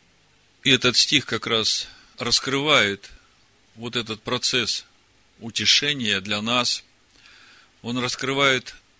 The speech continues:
путь спасения для каждого человека, живущего в этом мире. Мы сейчас все читаем книгу Даниила, и вот Наум тоже касался её. Потом я несколько мест ещё прочитаю.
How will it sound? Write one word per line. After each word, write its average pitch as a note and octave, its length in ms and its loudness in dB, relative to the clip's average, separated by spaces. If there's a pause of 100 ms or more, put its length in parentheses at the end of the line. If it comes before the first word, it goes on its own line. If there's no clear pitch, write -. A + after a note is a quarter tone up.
путь C#3+ 400 -2
спасения A#2 920 0 (300)
для B2 160 2
каждого A2+ 420 -2
человека, A#2+ 500 -4
живущего G#2 600 -4
в F#2+ 100 -6
этом A2+ 260 -6
мире. G#2 280 -6 (1200)
Мы C3+ 140 -4
сейчас B2 320 2
все - 180 0
читаем G2+ 400 -2
книгу F#2 340 -10
Даниила, A2 540 -4
и F2+ 40 -4
вот F2+ 240 -12
Наум F#2 280 -10
тоже G#2 460 -6
касался F#2+ 540 -6
её. F2 200 -14 (440)
Потом A#2 280 -6
я G#2+ 100 2
несколько G2 640 -6
мест G2 300 -10
ещё F#2+ 240 -6
прочитаю. F#2+ 640 -6